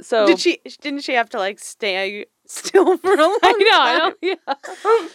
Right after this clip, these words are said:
Speaker 1: Yeah. <laughs> It's just a sketching. Leonardo DiCaprio
Speaker 2: Right.
Speaker 1: drew her.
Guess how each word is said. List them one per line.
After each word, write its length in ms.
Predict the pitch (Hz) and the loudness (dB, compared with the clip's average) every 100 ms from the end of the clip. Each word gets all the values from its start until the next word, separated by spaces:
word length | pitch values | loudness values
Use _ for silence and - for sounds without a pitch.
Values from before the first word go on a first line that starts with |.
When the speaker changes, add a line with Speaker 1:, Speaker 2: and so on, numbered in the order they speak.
| - - | -20 -20
Speaker 1:
Yeah. 60 | 330 | -20
<laughs> 80 | - | -14
It's 120 | 262 | -8
just 160 | 240 240 | -6 -8
a 60 | 190 | -10
sketching. 680 | - 170 170 151 156 175 _ - | -12 -12 -10 -10 -12 -16 _ -10
Leonardo 480 | 190 180 180 185 | -6 -4 -2 -4
DiCaprio 540 | 175 - 165 - 175 170 | -6 -6 -6 -8 -8 0
Speaker 2:
Right. 420 | 392 240 247 - - - - | 2 2 0 -2 -6 -8 -8
Speaker 1:
drew 160 | 180 175 | -8 -6
her. 260 | 165 180 | -6 -10